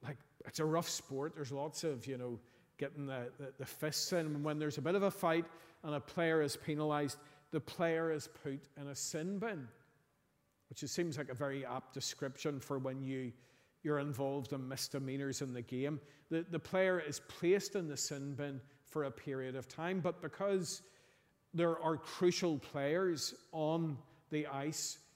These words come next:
especially the keeper, there is a, a kind of substitute for the sin bin. So that when the keeper is penalised, well, if you don't have a, a keeper in ice hockey, that's even worse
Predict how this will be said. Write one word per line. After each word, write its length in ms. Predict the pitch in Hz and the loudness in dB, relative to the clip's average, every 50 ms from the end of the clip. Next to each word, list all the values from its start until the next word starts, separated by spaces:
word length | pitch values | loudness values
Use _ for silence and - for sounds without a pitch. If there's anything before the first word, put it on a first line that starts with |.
| _ _ - | _ _ -6
especially 720 | 131 - - - - - 170 170 165 - - 196 190 185 | -2 -2 0 0 0 2 2 2 2 2 2 4 4 4
the 120 | 165 156 | 4 2
keeper, 500 | 135 - - 135 127 123 160 160 147 - - - - - - - _ _ | -2 -4 -4 -6 -4 -2 0 0 0 0 -4 -10 -20 -20 -20 -20 _ _
there 160 | - 170 175 170 | 2 4 6 6
is 220 | 165 165 156 - | 6 4 4 2
a, 140 | 175 160 151 - | 0 -2 -2 -4
a 60 | 160 | -8
kind 220 | - - 175 175 156 | -6 -4 -4 -4 -2
of 80 | - | -2
substitute 960 | - - - - 165 165 175 - - - 220 202 - - - 185 165 170 - - - - - - | 0 0 0 0 0 -2 -2 -4 -4 -2 -2 -2 2 4 4 4 4 2 -2 -8 -18 -20 -20 -10
for 180 | - - 160 156 | -2 2 2 2
the 100 | 147 151 | 2 2
sin 420 | - - - 170 156 185 214 214 | 0 0 2 2 2 2 2 2
bin. 240 | 202 233 226 196 147 143 - - - _ _ _ _ _ _ _ _ _ _ _ _ _ _ _ _ _ _ _ _ _ _ _ | 2 2 2 2 -2 -6 -10 -16 -20 _ _ _ _ _ _ _ _ _ _ _ _ _ _ _ _ _ _ _ _ _ _ _
So 200 | - - 185 175 | 0 2 4 4
that 160 | 175 180 185 | 4 4 4
when 140 | 185 175 170 | 2 4 4
the 80 | 165 | 2
keeper 420 | 160 - - 196 220 226 233 254 240 | 0 0 2 2 2 4 6 6 8
is 160 | 226 196 - | 8 8 6
penalised, 640 | - - 160 151 151 151 151 151 156 156 147 - | 2 -2 -2 0 2 4 4 4 4 4 2 4
well, 220 | - 170 160 160 165 | 4 4 4 4 2
if 160 | - 160 - | -2 -2 2
you 80 | 180 180 | 2 4
don't 160 | 185 226 240 | 4 6 4
have 160 | 247 240 226 | 4 4 4
a, 160 | 202 185 151 - - - - - - - | 4 4 4 2 -4 -10 -20 -18 -10 -8
a 60 | 156 | -8
keeper 480 | - - - - 185 180 185 185 175 160 | -8 -4 0 2 2 2 4 2 2 2
in 120 | 139 131 | 0 -2
ice 240 | 127 131 147 151 - | -4 -4 -4 -4 -2
hockey, 300 | - 180 165 131 175 165 | -2 -4 -2 -2 0 0
that's 240 | 160 170 180 - 214 | 0 0 -2 -2 -2
even 340 | 208 196 156 180 160 139 135 | 0 0 0 0 -2 -2 -2
worse 440 | 131 131 147 156 - - - - | 0 0 0 0 -2 -4 -6 -8